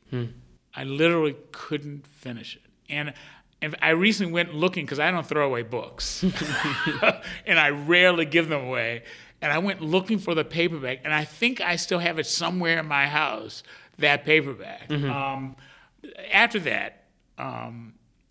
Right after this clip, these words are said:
Speaker 2: I, I think I then read Sula. And then when I was in grad school, I was visiting a friend in New York,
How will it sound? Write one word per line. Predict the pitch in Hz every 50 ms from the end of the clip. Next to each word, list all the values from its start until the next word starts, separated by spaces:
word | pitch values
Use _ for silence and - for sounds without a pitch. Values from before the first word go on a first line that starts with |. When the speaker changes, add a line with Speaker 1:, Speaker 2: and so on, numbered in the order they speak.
| _ _ _ _ _ -
Speaker 2:
I, | 151 151 156 156 160 156 151 147 143 - - _ _ _ -
I | - 156
think | 151 - - 233 247 240
I | 226 175 156
then | 147 151 180 185 185 175
read | 160 156 151 147 143 135 139 -
Sula. | - - - - - 196 196 185 147 120 95 92 98 110 - - _ _ _ _ _ _ _ _ _ _ _ _ _ _ _ _ _ _ _ _ _ _ _ _ _ _ _ _ _ _ _ _ - -
And | 170 160 165 160 156
then | 180 220 247 262 254 226 - -
when | 196 165 170 170
I | 165 170 175 190 196
was | 196 196 190 196 185 156 - - - - - _ _ _ _ _ _
in | - 160 156 151 135
grad | 131 - 180 190 202 233 254 254 220
school, | - - - - - 151 143 139 135 139 131 - - _ -
I | 143 143
was | 143 143 135
visiting | 135 139 143 165 175 180 - - 202 170
a | 156 135
friend | - - - - 175 170 180 175 170 160 143
in | 143 139 135
New | 131
York, | 131 131 139 151 165 170 143 123 101 95 107 110 - _